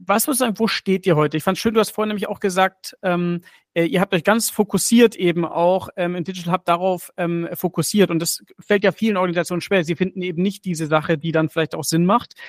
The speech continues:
sondern dann geistern sie eben da jahrelang, äh, durch die Gegend und versuchen irgendwie was zu machen,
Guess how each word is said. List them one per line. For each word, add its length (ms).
sondern 260
dann 140
geistern 420
sie 200
eben 160
da 80
jahrelang, 580
äh, 160
durch 140
die 120
Gegend 460
und 300
versuchen 420
irgendwie 260
was 140
zu 120
machen, 360